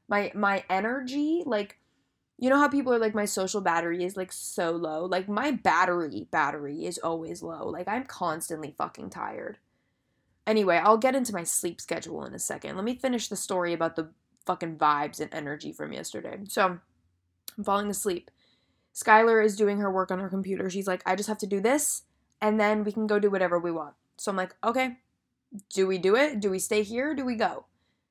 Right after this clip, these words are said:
And, um, we're both really bad at making decisions, so then I was like, "Okay, whatever." I got out of my bed. I stopped sleeping 'cause I was like, "I'm either gonna fall asleep right fucking now,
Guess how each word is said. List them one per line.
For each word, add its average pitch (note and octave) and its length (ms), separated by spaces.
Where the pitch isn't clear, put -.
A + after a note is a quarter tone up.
And, G3+ 560
um, G3 540
we're A3+ 120
both A#3 240
really A#3+ 180
bad A3 160
at A3 80
making A3 240
decisions, A#3 560
so A#3 140
then G#3 160
I G3+ 100
was G#3 140
like, G#3 160
"Okay, F3+ 360
whatever." E3+ 520
I F#3+ 80
got F#3+ 220
out F#3+ 120
of F#3+ 60
my F3+ 140
bed. D#3+ 380
I F#3+ 120
stopped F3+ 380
sleeping E3+ 560
'cause F#3+ 140
I F3 80
was F3+ 140
like, E3+ 160
"I'm F#3+ 100
either C4 180
gonna G3 160
fall G3 160
asleep F3+ 260
right E3 180
fucking F3 260
now, E3+ 320